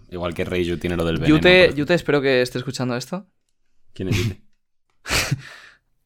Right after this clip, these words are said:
Speaker 3: El
Speaker 2: Ah, no, es verdad.
Speaker 3: innombrable.
Speaker 1: <laughs>
Speaker 3: O sea, el Sanji ahora mismo, eh, en Wano, o sea,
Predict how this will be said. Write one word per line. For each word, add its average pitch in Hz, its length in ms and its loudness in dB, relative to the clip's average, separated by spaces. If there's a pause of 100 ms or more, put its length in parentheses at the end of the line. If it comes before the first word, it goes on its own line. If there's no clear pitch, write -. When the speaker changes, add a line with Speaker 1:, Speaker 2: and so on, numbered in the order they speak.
Speaker 3:
El 107 180 2
Speaker 2:
Ah, 123 60 4
no, - 100 2
es 101 40 2
verdad. - 40 2
Speaker 3:
innombrable. 95 560 -2 (540)
Speaker 1:
<laughs> 107 80 -4 (1400)
Speaker 3:
O - 40 -6
sea, 107 120 0
el 92 440 -2
Sanji 95 360 -2
ahora 120 160 4
mismo, 92 640 0 (260)
eh, 92 960 -2
en 90 240 -6
Wano, 90 280 -2
o 110 60 2
sea, 85 380 -2